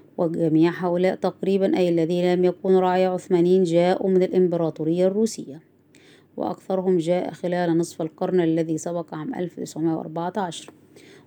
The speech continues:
وظلوا نظريًا رعايا قيصر روسيا. لم يكن لدى حركة تركيا الفتاة ما يدعوها لعدم الثقة بهم، لأنهم غادروا أوروبا هربًا من السياسة والمؤامرات وليس للانخراط فيها،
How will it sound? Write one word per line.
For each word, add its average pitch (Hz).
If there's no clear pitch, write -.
وظلوا 233
نظريًا 226
رعايا 196
قيصر 196
روسيا. 240
لم 254
يكن 285
لدى 214
حركة 196
تركيا 170
الفتاة 180
ما 175
يدعوها 165
لعدم 160
الثقة 170
بهم، 208
لأنهم 202
غادروا 196
أوروبا 202
هربًا 196
من 196
السياسة 196
والمؤامرات 175
وليس 165
للانخراط 175
فيها، 156